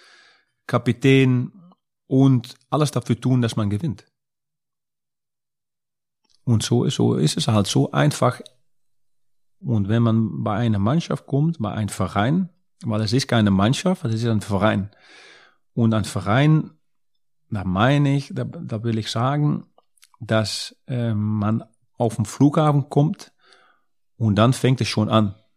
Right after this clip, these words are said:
Der Uli hat uns ange-, äh, abgeholt. Zusammen mit meiner Frau, wir sind zum Stadion gefahren,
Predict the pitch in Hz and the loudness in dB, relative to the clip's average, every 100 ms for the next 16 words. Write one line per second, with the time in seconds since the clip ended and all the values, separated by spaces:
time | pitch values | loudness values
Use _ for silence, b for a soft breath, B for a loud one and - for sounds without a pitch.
0 | _ _ 277 - - 175 139 95 101 104 | _ _ -12 -4 4 4 4 2 -2 0
1 | 107 101 104 - 143 127 - - - 98 | 0 0 -4 -6 -8 -6 -6 -6 -4 -4
2 | 98 - - - 107 135 143 123 113 101 | -6 -10 -14 -6 -2 0 0 -2 -2 -4
3 | 123 147 165 131 117 120 110 110 101 143 | -2 0 0 -2 -2 -2 -2 -4 -6 -6
4 | 143 151 143 135 - 123 123 131 | -4 -2 -4 -6 -6 -6 -6 -8